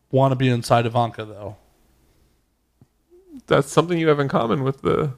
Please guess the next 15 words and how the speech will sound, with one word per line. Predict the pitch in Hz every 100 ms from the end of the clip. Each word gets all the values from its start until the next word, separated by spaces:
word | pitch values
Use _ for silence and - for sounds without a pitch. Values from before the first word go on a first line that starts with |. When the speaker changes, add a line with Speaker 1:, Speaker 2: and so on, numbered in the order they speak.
| -
Speaker 1:
With | 139
the | -
president, | 156 135 123 156
Speaker 2:
president, | 214 120
Speaker 1:
yeah. | -
Speaker 2:
yeah. | 156 147 _ _ _ _ _ _ _ _ _ _ _ _ _ _ -
Speaker 1:
I | -
mean, | 160 139 120
it, | 139 143 - - - - - -
Speaker 2:
<laughs> | - _ - _ - - - _ _ _ _ _ - -
Speaker 1:
hey, | 220
Speaker 2:
I |
Speaker 1:
she | - 190
fucks | 220 -
Jews. | 233 175 127